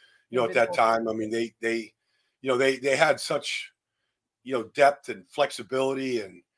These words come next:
Speaker 1: Richard could play inside. He could play a three technique. He could play outside. You know, he could go up and down the line. And so, uh, and he was very coachable. He was a great guy,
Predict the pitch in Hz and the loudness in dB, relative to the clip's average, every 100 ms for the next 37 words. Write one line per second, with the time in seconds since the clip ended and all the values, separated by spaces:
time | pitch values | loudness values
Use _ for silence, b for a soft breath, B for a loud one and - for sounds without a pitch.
0 | _ _ _ _ 113 147 139 123 - 131 | _ _ _ _ -10 -8 -8 -10 -4 -2
1 | 117 143 139 156 143 127 104 - 110 - | 0 -2 -2 4 6 4 -2 -10 -10 -8
2 | 160 156 - 135 - 131 123 113 - 110 | -8 -8 -2 -4 -4 -10 -10 -20 -8 -2
3 | 123 135 - 131 123 117 117 _ _ _ | 0 0 0 -2 0 -2 -4 _ _ _
4 | _ 131 127 117 135 131 123 123 120 107 | _ -2 -2 2 0 0 -2 -2 -2 -4
5 | 117 120 92 90 _ _ _ _ _ 127 | -4 -4 -10 -18 _ _ _ _ _ -4
6 | 127 - 156 143 139 139 - 143 143 143 | -4 -2 6 6 6 0 -4 0 2 2
7 | 160 190 190 190 226 226 226 247 147 123 | 0 0 0 0 0 4 2 2 -4 -6
8 | 127 147 156 170 165 165 131 | -6 -4 -4 -2 0 -2 -2